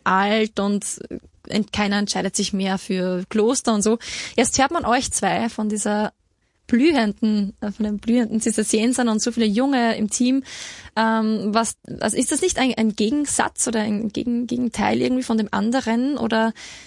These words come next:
ist das vielleicht auch der Grund, warum so viele junge Menschen auch zu den Zisterziensern kommen, weil eben schon so viele Junge auch da sind? Habt ihr da irgendwie eine Antwort drauf? Oder was könnte man der jungen Menschen vielleicht sagen? Oder ist die Wahrnehmung einfach verzerrt? Stimmt das gar nicht, was uns oft so vermittelt wird?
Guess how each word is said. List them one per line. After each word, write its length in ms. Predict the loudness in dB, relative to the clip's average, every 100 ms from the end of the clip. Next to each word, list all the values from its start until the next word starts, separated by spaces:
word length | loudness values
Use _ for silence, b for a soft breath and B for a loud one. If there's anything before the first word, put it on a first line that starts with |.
| B
ist 160 | -2 0
das 140 | 0
vielleicht 280 | 2 0 0
auch 80 | -2
der 100 | -4
Grund, 320 | 0 0 2
warum 200 | 2 2
so 120 | 0
viele 100 | 0
junge 300 | 2 2 2
Menschen 440 | 2 0 0 0 0
auch 140 | -2
zu 140 | -2
den 120 | -4 -4
Zisterziensern 640 | -4 -2 0 0 0 -2
kommen, 500 | 0 0 2 2 2
weil 280 | 2 0 2
eben 180 | 0
schon 140 | 2 2
so 80 | 2
viele 160 | 2
Junge 280 | 4 2 2
auch 120 | 0
da 280 | -2 0 0
sind? 440 | 0 0 0 -4 -10 B B B
Habt 160 | -4 -2
ihr 40 |
da 80 | 0
irgendwie 240 | 2 2
eine 160 | 0 0
Antwort 420 | -2 -2 -2 -2
drauf? 360 | -2 -2 -4 -4
Oder 160 | 0
was 240 | 0 -2 -2
könnte 240 | -2 0
man 100 | 0
der 140 | 2 2
jungen 240 | 2 2
Menschen 320 | 2 0 0
vielleicht 260 | 0 -2 -2
sagen? 380 | 0 0 0 0
Oder 160 | 0
ist 180 | 0 0
die 160 | 2 4
Wahrnehmung 460 | 2 2 2 0
einfach 220 | 0 -2 -4
verzerrt? 500 | -4 -2 -2 -2 -4
Stimmt 300 | -2 -2 -2
das 160 | -2
gar 160 | 0 -2
nicht, 160 | -2
was 160 | -2 -2
uns 100 | -2
oft 160 | -4 -6
so 80 |
vermittelt 400 | -2 -2 0 -2
wird? 300 | -2 -4 -8